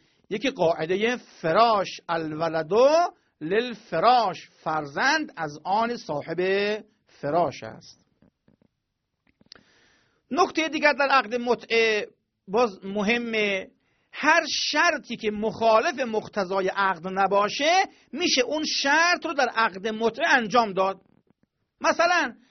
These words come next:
شرط می‌کنن که حق استمتاع فقط در شب باشه و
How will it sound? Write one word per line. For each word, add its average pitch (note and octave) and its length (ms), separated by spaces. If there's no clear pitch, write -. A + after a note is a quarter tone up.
شرط E4+ 460
می‌کنن A3 420
که G#3+ 120
حق C#4 300
استمتاع A3+ 680
فقط G#3+ 360
در G3+ 140
شب A3+ 340
باشه F3 500
و C4+ 200